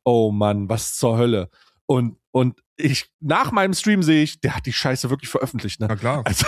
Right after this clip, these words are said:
Speaker 1: dem, <laughs>
Speaker 2: Na klar.
Speaker 1: kein
Speaker 2: Aber wie
Speaker 1: Finger.
Speaker 2: gesagt, war, war, äh, es war gemeint als Seitenhieb gegen, gegen so die, ähm, gegen
Speaker 1: Gegen Jesus.
Speaker 2: kleiner, g-, nett gemeinter, kleiner Sei-, nicht nett gemeint, ne? Ist halt, am Ende des Tages ist es ein Großkonzern, aber es ist so ein Seitenhieb gegen, gegen Twitch, wo,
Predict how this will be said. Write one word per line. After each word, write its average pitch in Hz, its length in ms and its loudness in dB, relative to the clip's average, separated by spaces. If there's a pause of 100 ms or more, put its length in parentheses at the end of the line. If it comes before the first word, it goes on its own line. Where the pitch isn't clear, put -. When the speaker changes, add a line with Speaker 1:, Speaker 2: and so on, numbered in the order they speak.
(200)
Speaker 1:
dem, 185 160 4 (460)
<laughs> - 460 -6
Speaker 2:
Na 110 80 0
klar. 120 200 -2
Speaker 1:
kein 180 100 -2 (240)
Speaker 2:
Aber 147 120 2
wie 147 140 2
Speaker 1:
Finger. 180 100 2
Speaker 2:
gesagt, 175 200 0
war, 165 180 2
war, - 180 0
äh, 139 80 -4 (520)
es 147 180 2
war 156 140 2
gemeint 156 320 2
als 131 160 0
Seitenhieb 131 520 2
gegen, 113 680 2
gegen 117 260 2
so 110 160 4
die, 104 380 2
ähm, 98 560 0 (1900)
gegen 143 220 4
Speaker 1:
Gegen 131 160 6
Jesus. 110 560 0
Speaker 2:
kleiner, 156 420 2 (120)
g-, 156 140 -2
nett 143 420 2
gemeinter, 147 440 2
kleiner 143 440 2
Sei-, 127 180 0
nicht 139 240 2
nett 113 200 2
gemeint, 92 400 -2
ne? 101 120 0
Ist 104 140 -2
halt, 104 200 -2
am 107 120 -2
Ende 107 200 0
des 107 160 0
Tages 101 240 0
ist 92 40 -8
es 92 60 -6
ein 101 60 2
Großkonzern, 95 460 -2
aber 110 200 2
es - 140 -4
ist 127 200 2
so 143 60 4
ein 135 100 2
Seitenhieb 127 560 2
gegen, 110 520 2
gegen 104 300 2
Twitch, 113 360 0
wo, 107 300 4